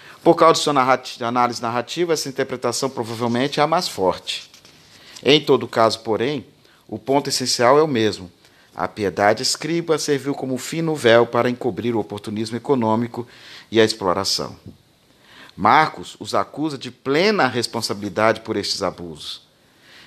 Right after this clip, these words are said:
E talvez, nas mais duras palavras existentes no Evangelho, anuncia que receberão um julgamento bem mais severo, como podemos ler em Marcos nove quarenta e dois. Então, essa interpretação proposta por Flederman,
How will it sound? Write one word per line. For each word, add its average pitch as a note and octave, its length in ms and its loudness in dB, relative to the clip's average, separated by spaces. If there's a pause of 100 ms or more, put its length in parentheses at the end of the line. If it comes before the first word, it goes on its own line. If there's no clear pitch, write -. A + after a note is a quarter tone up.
E A2 100 -6
talvez, B2 480 4
nas A#2+ 160 0
mais B2+ 240 0
duras C3 520 -2 (300)
palavras A#2 360 6
existentes C3+ 420 -2
no A#2+ 80 -4
Evangelho, A2 560 -2 (300)
anuncia A#2+ 440 0
que C3+ 80 -6
receberão A#2+ 580 0
um D#3 40 -4
julgamento C3+ 560 -2
bem C#3 260 4
mais F3 200 0
severo, G2+ 580 0 (720)
como A2+ 220 0
podemos A#2 360 -2
ler A#2 240 4
em C#3+ 80 0
Marcos A#2 440 2
nove A2 260 0
quarenta A#2+ 260 -2
e D3+ 60 -2
dois. E2+ 360 -8 (380)
Então, B2+ 500 4
essa F3 440 4
interpretação C#3 680 -6
proposta G#2+ 420 -4
por G2 120 -10
Flederman, A#2 480 2